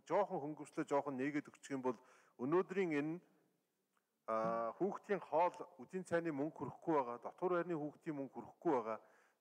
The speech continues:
Цэцэрлэгийн хүүхэд одоо хоёр мянга төрөнд сая төгрөгөөр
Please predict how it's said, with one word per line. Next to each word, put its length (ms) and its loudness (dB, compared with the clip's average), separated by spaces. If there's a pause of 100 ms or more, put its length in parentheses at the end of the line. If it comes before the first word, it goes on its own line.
Цэцэрлэгийн 480 -2
хүүхэд 240 -2 (160)
одоо 80 2
хоёр 240 2
мянга 160 -2
төрөнд 320 -2
сая 480 0
төгрөгөөр 460 -2